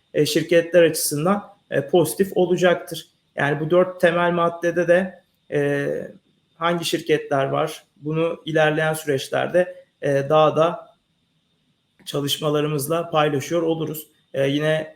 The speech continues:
e, ilgili çalışmadan da detaylı analizlere ulaşabilirsiniz. E, bunun yanı sıra, e, endekse dönecek olursak, e, endekste geçtiğimiz hafta da yedi bin iki yüz, yedi bin dokuz yüz bandını ön plana çıkarmıştık. Bu band aralığında hareketlerin devam ettiğini görüyoruz.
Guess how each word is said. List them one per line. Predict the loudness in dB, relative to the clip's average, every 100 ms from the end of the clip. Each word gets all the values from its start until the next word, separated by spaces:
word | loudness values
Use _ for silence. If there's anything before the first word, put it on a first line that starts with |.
| _ -12
e, | -10 -6
ilgili | -6 -4 -4
çalışmadan | -2 -2 -2 -4 -2 -2
da | -2
detaylı | -2 0 0 0 0 -2
analizlere | -4 -4 -4 -2 -2
ulaşabilirsiniz. | 0 0 0 -2 -2 -6 -8 -10 -12 _ _ _ _ -6
E, | -4 -4
bunun | -2 -2
yanı | 0 0 0
sıra, | 2 0 0 -4 -18 _ _
e, | -4
endekse | -2 0 2 2 2 0
dönecek | -2 0 0
olursak, | 0 -2 -2 -2 -4 -4 _ _ _ -6
e, | -2
endekste | -2 0 0 0 -2
geçtiğimiz | -2 -4 -4 0
hafta | 0 0 -2
da | -2
yedi | -2 -2
bin | -4
iki | -6 -6
yüz, |
yedi | -6 -4
bin | -4
dokuz | -4 -6 -8
yüz | -6 0
bandını | 0 0 -4
ön | -4
plana | -4 -4
çıkarmıştık. | -4 -4 -4 -4 -12 -10
Bu | -4 0
band | 0 0
aralığında | -2 0 -2 0 0
hareketlerin | 0 -4 -6 -6 -2
devam | 0 0 0
ettiğini | -4 -6 -6
görüyoruz. | -2 0 0 -4